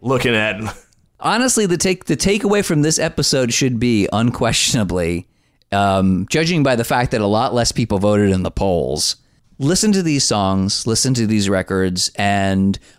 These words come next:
Speaker 2: understand the history of blaxploitation and the complexity and the nuance there and the problems that came out of it. But do that so that you can watch those films and enjoy them for what they are. Because absolutely, to me, watching the Shaft movies is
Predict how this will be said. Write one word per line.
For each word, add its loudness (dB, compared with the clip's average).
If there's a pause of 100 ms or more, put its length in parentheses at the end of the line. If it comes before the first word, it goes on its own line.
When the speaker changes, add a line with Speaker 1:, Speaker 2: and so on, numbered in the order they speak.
(120)
Speaker 2:
understand 0
the 2
history 0
of 0
blaxploitation 0
and 0
the -2
complexity -2
and 0
the 0
nuance 0
there 2
and -2
the -4
problems 0
that -4
came -2
out 0
of -2
it. -4 (420)
But -2
do 0
that 0
so 0
that 0
you 0
can 0
watch 0
those 0
films 0
and 2
enjoy 2
them 0
for -4
what 0
they 0
are. 0
Because -2
absolutely, 0
to -6
me, 0 (320)
watching 0
the -2
Shaft 0
movies -2
is -2